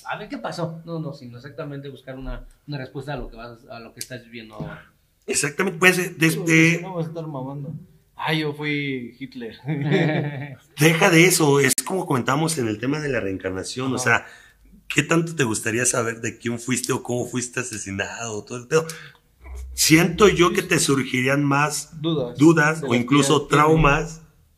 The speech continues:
Speaker 2: o más temores de los que ya tienes. Esto nada más te ayuda, te repito, a estar
Speaker 3: Para ayudar.
Speaker 2: relax,
Speaker 1: Ujú.
Speaker 2: tranquilo, mira, eh, tu, tu pedo es por esto, por esto, por aquello.
Speaker 1: Y tan, tan.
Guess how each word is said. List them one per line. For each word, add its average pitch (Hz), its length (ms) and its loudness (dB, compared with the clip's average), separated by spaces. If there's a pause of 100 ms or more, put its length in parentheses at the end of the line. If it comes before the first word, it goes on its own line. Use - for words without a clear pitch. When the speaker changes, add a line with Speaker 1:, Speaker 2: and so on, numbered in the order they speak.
(300)
Speaker 2:
o 110 120 -6
más 123 280 0
temores 127 380 -2
de 107 80 -4
los 85 120 -10
que 90 120 -14
ya 87 120 -16
tienes. - 420 -20 (920)
Esto 143 300 4
nada 143 180 4
más 147 180 2
te 120 100 -4
ayuda, 117 120 -2
te 117 80 -6
repito, 117 460 -6
a 92 60 -6
estar - 420 -2
Speaker 3:
Para - 220 -20
ayudar. 107 340 -18 (100)
Speaker 2:
relax, 113 680 -2
Speaker 1:
Ujú. 82 240 -10
Speaker 2:
tranquilo, 131 720 -4
mira, 113 380 0 (280)
eh, 101 180 -6
tu, 98 420 -6
tu - 160 -10
pedo 107 220 -2
es 101 80 -8
por 95 200 -4
esto, - 320 -12
por 87 140 -14
esto, - 260 -20
por - 120 -20
aquello. 160 580 -10
Speaker 1:
Y - 80 -16
tan, 107 200 -16
tan. 107 200 -18